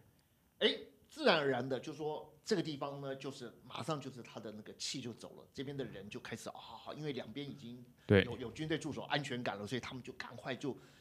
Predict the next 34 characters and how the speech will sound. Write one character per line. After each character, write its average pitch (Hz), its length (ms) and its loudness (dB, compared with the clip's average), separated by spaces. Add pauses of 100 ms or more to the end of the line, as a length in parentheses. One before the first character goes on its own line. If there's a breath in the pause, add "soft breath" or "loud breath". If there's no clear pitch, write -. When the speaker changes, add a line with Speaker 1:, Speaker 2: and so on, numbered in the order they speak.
Speaker 1:
就 147 160 0
这 147 180 4
边 220 140 10
的 190 80 12
人 147 240 6
自 247 180 -2
然 147 140 6
而 139 100 6
然 117 140 2
的 131 100 0
就 135 120 -4
会 127 60 0
Speaker 2:
疏 156 180 12
离 151 60 12
啊， - 20 12
Speaker 1:
大 120 100 12
量 101 240 12
的 98 340 12
疏 98 60 8
离， 98 80 2
Speaker 2:
对。 104 80 12
Speaker 1:
然 85 100 8
后 156 140 2
大 160 160 0
家 147 140 2
就 151 100 2
把 104 300 0
问 139 120 4
题 113 240 -6 (240 soft breath)
反 127 120 6
而 180 100 8
解 113 180 2
决 - 180 -12
了。 - 120 -14